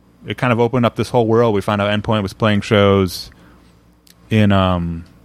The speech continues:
you know, in Dayton, uh, in Saint Louis, and other, other towns in the, in the Midwest, and they invited us to play shows, and we started m-, meeting people, you know, meeting, um,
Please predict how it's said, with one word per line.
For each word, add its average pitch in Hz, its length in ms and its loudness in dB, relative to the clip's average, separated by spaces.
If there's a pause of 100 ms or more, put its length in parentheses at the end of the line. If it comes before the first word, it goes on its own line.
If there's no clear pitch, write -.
(240)
you 120 100 -2
know, 92 260 -4 (280)
in 101 100 -6
Dayton, 107 760 -2 (600)
uh, 95 180 2
in 92 100 -4
Saint 98 180 0
Louis, 107 680 0
and 101 180 -6
other, 104 420 0 (160)
other 110 220 -2
towns 104 340 -2
in 104 100 -4
the, 95 340 -4
in 98 80 -10
the 95 60 -4
Midwest, 98 680 -2 (120)
and 101 220 -2
they 107 320 0
invited 107 380 0
us 104 80 -4
to - 80 -12
play 110 240 -2
shows, 117 520 0
and 92 360 -4 (720)
we 104 100 -6 (100)
started 110 420 0
m-, 101 220 -4
meeting 117 360 0
people, 127 680 0
you 113 120 -6
know, 104 180 0
meeting, 107 580 -2
um, 95 640 -2